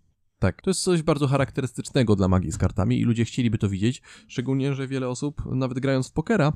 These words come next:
ma problem z ładnym rozłożeniem czterech kart na ręce, <laughs> żeby wyglądało estetycznie.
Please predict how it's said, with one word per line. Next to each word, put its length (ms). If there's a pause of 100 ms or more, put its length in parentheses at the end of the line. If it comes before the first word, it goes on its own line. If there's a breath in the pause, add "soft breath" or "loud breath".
(120)
ma 160
problem 340
z 80
ładnym 300
rozłożeniem 600
czterech 360
kart 260
na 160
ręce, 440
<laughs> 60
żeby 160
wyglądało 520
estetycznie. 640